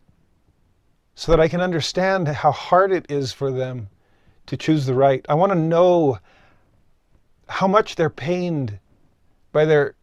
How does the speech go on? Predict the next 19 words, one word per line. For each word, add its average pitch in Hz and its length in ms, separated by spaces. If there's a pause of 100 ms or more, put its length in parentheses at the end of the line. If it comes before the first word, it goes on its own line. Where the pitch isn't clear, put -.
(880)
inadequi-, 175 840
in-, 180 380
inadequacies 175 720
and 139 100
inabilities 160 760
to 127 180
fully 170 500
follow 143 380
me. 123 200 (1600)
I 147 80
want 180 160
to 156 80
understand 160 480
their 139 80
sicknesses 131 1000
and 143 160
infirmities. 127 760
I 127 120
want, 156 440